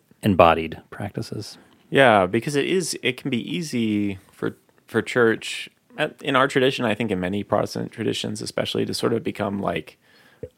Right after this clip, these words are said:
Speaker 2: um, a lecture and a song. Like,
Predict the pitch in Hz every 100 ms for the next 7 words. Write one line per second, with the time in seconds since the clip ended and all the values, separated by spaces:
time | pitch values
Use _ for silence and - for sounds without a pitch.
0 | - 87 85 85 82 82 82 - _ _
1 | _ _ _ _ _ _ - 92 143 -
2 | 165 135 117 92 80 80 80 - 85 76
3 | -